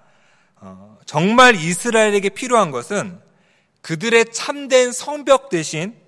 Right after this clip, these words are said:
하나님을 위한 신앙이 회복되는 것이라는 걸 가르쳐주기 위함이었다는 거예요. 그래서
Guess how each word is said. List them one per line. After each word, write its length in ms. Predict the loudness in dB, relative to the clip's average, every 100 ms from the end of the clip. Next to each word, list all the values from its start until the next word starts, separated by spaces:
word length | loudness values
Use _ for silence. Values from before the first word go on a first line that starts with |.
| _ _ _
하나님을 840 | -4 2 6 6 4 -2 -4 -2
위한 360 | -2 -2 -2 -8
신앙이 680 | -12 -10 -4 4 4 4 -2
회복되는 520 | -4 -6 -4 -4 -2
것이라는 960 | -4 -6 -8 -12 _ _ _ -2 0 0
걸 160 | -2
가르쳐주기 680 | -2 -2 -2 -2 -6 -8 -12
위함이었다는 640 | -2 -2 -2 -10 -16 -20
거예요. 160 | _ -20 _ _ _ _ _ _ _ _ _ _ _ _ _ _ _ _ -2
그래서 600 | 2 6 4 4 -2